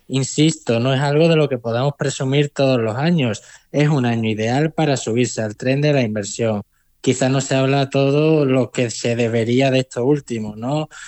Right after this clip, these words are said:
Ya concretando un poco más, los inversores tolerantes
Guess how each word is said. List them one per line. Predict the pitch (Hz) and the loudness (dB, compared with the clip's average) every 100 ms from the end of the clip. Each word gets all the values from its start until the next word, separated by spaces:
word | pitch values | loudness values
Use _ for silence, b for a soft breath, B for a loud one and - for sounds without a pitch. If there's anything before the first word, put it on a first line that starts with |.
| B B | B B
Ya | 139 147 | 0 2
concretando | 165 156 151 156 151 156 | 4 2 2 2 2 0
un | 143 | 0
poco | 151 139 151 | 0 2 2
más, | 160 170 165 156 | 2 2 2 0
los | 139 127 127 | -2 0 0
inversores | 117 117 - 131 131 | -2 -2 -2 -2 -2
tolerantes | 131 123 131 139 151 | -4 -2 -4 -2 -4